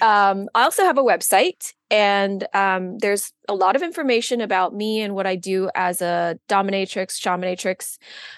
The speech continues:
um, as well as, um, mentorship opportunities. And so that is, uh,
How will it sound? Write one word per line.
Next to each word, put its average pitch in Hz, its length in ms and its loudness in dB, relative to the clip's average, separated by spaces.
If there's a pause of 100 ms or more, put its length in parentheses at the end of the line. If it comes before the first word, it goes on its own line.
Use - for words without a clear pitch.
(120)
um, 185 320 0
as 196 180 -2
well 202 500 4
as, 180 600 0
um, 170 500 -2
mentorship 196 560 -4
opportunities. 180 1000 -6 (480)
And 175 420 -2
so 180 220 2
that 190 280 2
is, 175 640 -2
uh, 160 340 2